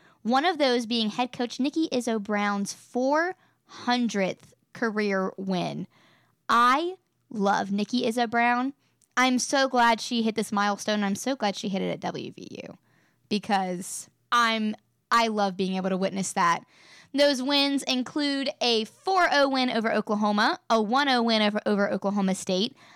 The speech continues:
another one oh win over Kansas State, and yet another one nothing victory over Kansas. They swept the entire state of Oklahoma and the entire state of Kansas across four games. The Midwest no longer exists.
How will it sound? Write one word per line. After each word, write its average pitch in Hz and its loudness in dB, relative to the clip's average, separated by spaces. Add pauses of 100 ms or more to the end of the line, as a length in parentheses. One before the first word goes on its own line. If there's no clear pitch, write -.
(160)
another 277 4
one 214 2
oh 185 2
win 185 2
over 190 2
Kansas 339 0
State, 208 0 (260)
and 226 2
yet 403 2
another 254 2
one 254 2
nothing 220 2
victory 185 -4
over 190 -2 (100)
Kansas. - -2 (180)
They 294 -2
swept 294 -2
the 269 -4
entire 269 0
state 302 -4
of 269 -6
Oklahoma 240 -2
and 220 -2
the 208 -4
entire 226 -4
state 220 -4
of 214 -6
Kansas 196 -6 (320)
across 220 -2
four 220 -4
games. 190 -6 (220)
The 247 -2
Midwest 240 0
no 196 2
longer 180 -4
exists. - -12